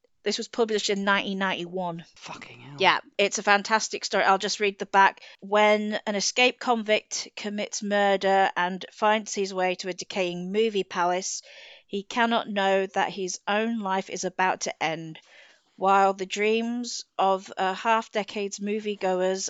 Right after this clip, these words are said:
Speaker 1: are just the beginning, for this convict's cancerous tumour refuses to die, and the angels of the cinema, cinema can grant, uh, sorry, my eyes are going. Cinema can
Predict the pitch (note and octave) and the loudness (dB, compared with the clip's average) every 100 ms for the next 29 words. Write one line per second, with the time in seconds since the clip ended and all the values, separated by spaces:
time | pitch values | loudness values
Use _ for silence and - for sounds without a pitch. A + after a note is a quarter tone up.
0 | - E3+ E3+ G3 - G#3+ G3 G3 F3+ E3+ | -4 -4 -2 -6 -6 -10 -10 -6 -6 -6
1 | E3 F3+ _ - - _ _ G3 A3 A3+ | -8 -12 _ -20 -20 _ _ -2 0 0
2 | - - _ _ - A3 G#3+ G#3+ - - | -4 -8 _ _ 0 0 0 -4 -6 -6
3 | - - - _ _ _ _ _ _ _ | -6 -6 -8 _ _ _ _ _ _ _
4 | - C4 A#3+ A3+ - A3 A3+ - - _ | -4 0 2 0 -4 -2 -2 -4 -8 _
5 | - A3+ G#3+ F3 F3+ - G3 F#3 - G3+ | 0 2 0 2 0 0 -8 -8 -6 -6
6 | G3 F#3+ - G3 F#3+ F3 E3 E3 _ _ | -4 -6 -6 -2 0 0 -2 -6 _ _
7 | _ _ _ - F#3 F#3 F#3+ - _ _ | _ _ _ -4 -4 0 0 -2 _ _
8 | _ _ _ - G#3 A3 G#3 G#3+ G#3 G#3+ | _ _ _ -4 -2 -2 -2 -2 -2 -4
9 | - F#3+ G3 F#3+ - - G#3+ G#3 F#3+ F#3 | -6 -6 -4 -8 -6 -4 -2 -4 -6 -8
10 | F#3+ _ - - A3+ F#3 F3+ - G#3 F#3+ | -12 _ -10 0 0 2 -2 -2 -6 -6
11 | - F#3+ F#3+ - - - - _ - F#3 | -4 -2 -2 -6 -8 -8 -10 _ -6 -6
12 | - - - _ - - E3+ D#3+ E3 - | -6 -12 -20 _ -18 -10 -6 -6 -8 -8
13 | E3 E3 E3 D#3+ - - - C#4 C4+ B3+ | -8 -8 -8 -10 -12 -20 0 4 8 6
14 | - A3+ G#3 | 4 0 0